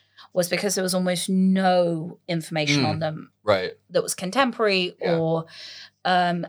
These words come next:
Speaker 1: and I think that's a lot to do with the fact that he was this, like
Speaker 2: Was he sainted after he died? Is that how that works?
Speaker 1: Within, like, six days.
Speaker 2: Okay.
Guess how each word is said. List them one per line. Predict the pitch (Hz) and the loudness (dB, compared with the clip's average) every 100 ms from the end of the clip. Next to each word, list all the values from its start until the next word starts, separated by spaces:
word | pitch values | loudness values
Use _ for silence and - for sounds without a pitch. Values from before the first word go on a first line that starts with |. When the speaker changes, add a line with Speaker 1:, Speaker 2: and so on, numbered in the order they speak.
| - | 0
Speaker 1:
and | 196 | 2
I | 190 | 2
think | 185 208 | 0 -2
that's | 185 165 | 0 0
a | 180 | 0
lot | 190 202 208 - | 6 6 6 0
to | 175 | -4
do | 175 | -2
with | 160 | -4
the | 160 | 0
fact | 160 160 | 0 0
that | 180 | -2
he | 156 160 | -6 0
was | 156 156 151 | 4 2 2
this, | 170 151 - | 0 0 0
like | 175 151 147 - - - - | 2 2 0 -8 -16 -16 -8
Speaker 2:
Was | 117 - | -4 -4
he | 233 | -2
sainted | - 180 175 | 2 0 0
after | - 110 113 135 | 2 2 2 -4
he | 123 131 | -6 0
died? | 131 131 117 | 2 2 2
Is | |
that | 143 | 0
how | 156 | 2
that | 151 131 | 2 2
works? | 139 147 - | -2 -4 0
Speaker 1:
Within, | 208 202 | 2 2
like, | 190 170 | 0 -4
six | - - 202 - | -4 -2 -2 -2
days. | 175 143 - - | 0 0 -2 4
Speaker 2:
Okay. | 139 107 80 | 4 4 -4